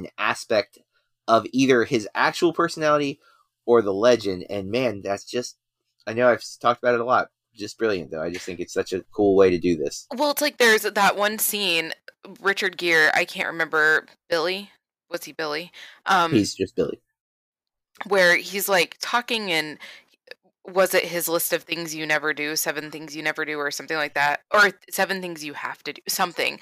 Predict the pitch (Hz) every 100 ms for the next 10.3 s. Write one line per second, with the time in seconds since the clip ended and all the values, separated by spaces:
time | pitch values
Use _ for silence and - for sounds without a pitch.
0 | - - - 202 208 202 - 180 165 196
1 | - 190 147 170 165 - _ _ - -
2 | - - _ _ _ _ _ _ _ -
3 | 180 170 - 156 - 151 147 - 151 185
4 | 226 208 233 226 247 247 - - - _
5 | _ _ - 202 190 185 175 180 175 175
6 | 175 170 156 - - 180 175 160 151 165
7 | 160 160 151 147 151 175 196 160 147 147
8 | - - _ _ _ _ _ _ _ _
9 | _ _ _ - 175 - 175 - 175 180
10 | 202 - -